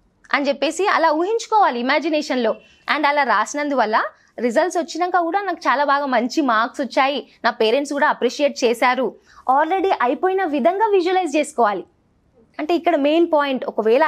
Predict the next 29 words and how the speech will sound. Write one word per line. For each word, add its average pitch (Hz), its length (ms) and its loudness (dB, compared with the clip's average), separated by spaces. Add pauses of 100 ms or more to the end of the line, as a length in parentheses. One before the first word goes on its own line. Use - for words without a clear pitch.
అయిపోయినట్టుగా 320 600 -2
మనం 320 200 0
విజువలైజ్ 285 380 0
చేసుకున్నాం 262 440 0
అనుకోండి, 220 320 -2 (300)
మన 269 80 -2 (120)
సబ్‌కాన్షియస్ 339 640 -2
మైండ్ 320 240 0 (340)
ఎలా 302 180 4
గుర్తుపెట్టుకుంటది? 311 640 -2 (280)
ఎప్పుడు 262 300 -2
కూడా 277 120 2 (120)
పిక్చర్స్ 339 440 -2
రూపంలో, 240 380 0 (380)
ఒక 262 80 0 (100)
వీడియో 262 300 2
రూపంలో 277 380 -2 (180)
గుర్తుపెట్టుకుంటది. 254 680 0 (300)
So 370 80 0 (160)
సేమ్ 320 260 2 (100)
థింగ్ 381 220 -2
మనము 320 240 0 (340)
ఒక 359 100 2 (100)
స్క్రీన్ 330 480 0
పైన 359 200 0 (220)
అది 240 120 0 (100)
జరుగుతూ 240 420 0
ఉన్నట్టు, 269 300 0 (360)
already 226 280 2